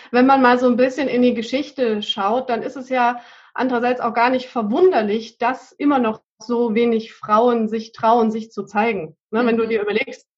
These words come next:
Speaker 1: dass wir grad mal seit hundert Jahren überhaupt wählen gehen dürfen.
Speaker 2: Mhm.
Speaker 1: Ne, also, also auf einem Stimmzettel unser Kreuzchen machen, das ist ja noch nicht mal die Stimme erheben und sich zeigen, das ist ja nur ein Kreuzchen machen und dann,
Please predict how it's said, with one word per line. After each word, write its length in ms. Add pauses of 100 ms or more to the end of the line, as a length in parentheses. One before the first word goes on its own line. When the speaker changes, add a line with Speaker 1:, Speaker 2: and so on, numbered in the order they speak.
Speaker 1:
dass 160
wir 100
grad 200
mal 140
seit 200
hundert 340
Jahren 280
überhaupt 400
wählen 400
gehen 240
dürfen. 420 (140)
Speaker 2:
Mhm. 340
Speaker 1:
Ne, 160
also, 280 (260)
also 140
auf 120
einem 140
Stimmzettel 680
unser 220
Kreuzchen 500
machen, 220
das 100
ist 60
ja 80
noch 100
nicht 160
mal 140
die 100
Stimme 480
erheben 480
und 120
sich 160
zeigen, 240
das 80
ist 40
ja 60
nur 100
ein 140
Kreuzchen 420
machen 300
und 160
dann, 260